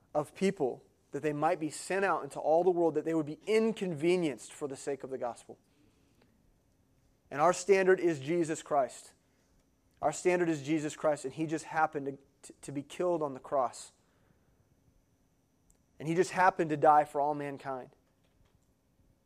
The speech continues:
And Lord, if that's our example, Lord, teach us how to die to self and to our conveniences and to our comforts and the things that we're striving for,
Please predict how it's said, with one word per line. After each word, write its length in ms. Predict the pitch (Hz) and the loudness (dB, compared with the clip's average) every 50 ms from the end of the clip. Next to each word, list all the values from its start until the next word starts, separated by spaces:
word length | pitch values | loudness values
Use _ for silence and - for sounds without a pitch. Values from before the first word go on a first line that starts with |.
| _ _ - | _ _ -12
And 120 | 139 139 | -8 -2
Lord, 220 | 147 156 160 147 143 - - | 2 4 4 4 2 0 -6
if 160 | 131 135 - | -14 -8 -2
that's 280 | 151 160 180 190 - - | 2 4 4 4 4 4
our 180 | 214 196 190 | 4 6 6
example, 560 | 190 156 151 143 156 165 165 - - 117 - - _ _ _ _ _ _ _ _ _ _ _ - | 4 2 -2 -2 -2 -2 -2 -4 -6 -16 -16 -18 _ _ _ _ _ _ _ _ _ _ _ -6
Lord, 160 | 147 147 135 | -4 -4 -4
teach 300 | 143 - - 185 180 - | -4 -4 -6 -4 0 0
us 120 | 196 175 175 | -2 -2 0
how 160 | - 170 160 | -2 -2 -2
to 120 | - - | -2 -4
die 260 | 139 127 151 147 151 156 | -6 0 2 4 4 4
to 80 | 151 | 2
self 380 | 147 - - 147 143 135 - - | -2 -4 -2 0 0 0 -2 -6
and 100 | 139 127 | -16 -10
to 80 | - | -4
our 120 | 139 127 135 | -4 -4 -4
conveniences 760 | - - 135 127 143 151 160 160 160 147 - - 156 151 147 | -4 -10 -12 -6 -6 -4 -4 -4 -6 -8 -6 -6 -6 -8 -8
and 140 | - 120 123 | -10 -14 -10
to 80 | - | -6
our 80 | 127 120 | -6 -6
comforts 500 | - - - 156 160 151 - 160 151 - | -6 -6 -8 -8 -8 -6 -6 -6 -6 -6
and 140 | - 135 139 | -10 -14 -14
the 40 | 135 | -10
things 280 | - 147 151 156 143 | -8 -8 -8 -6 -8
that 60 | 135 | -8
we're 180 | 127 127 139 139 | -8 -6 -6 -6
striving 500 | 135 - - - 151 156 160 151 165 156 | -6 -8 -4 -2 0 0 0 0 -4 -8
for, 300 | 147 - 165 165 156 151 | -6 -2 -2 -2 -2 -2